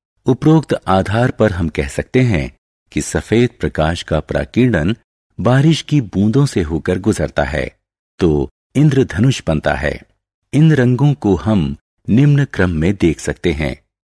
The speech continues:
बैंगनी, गहरा नीला, नीला, हरा, पीला, नारंगी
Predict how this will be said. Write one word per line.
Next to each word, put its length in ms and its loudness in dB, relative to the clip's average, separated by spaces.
बैंगनी, 600 -2
गहरा 360 -4
नीला, 440 -2
नीला, 520 0
हरा, 360 -2
पीला, 420 0
नारंगी 640 -2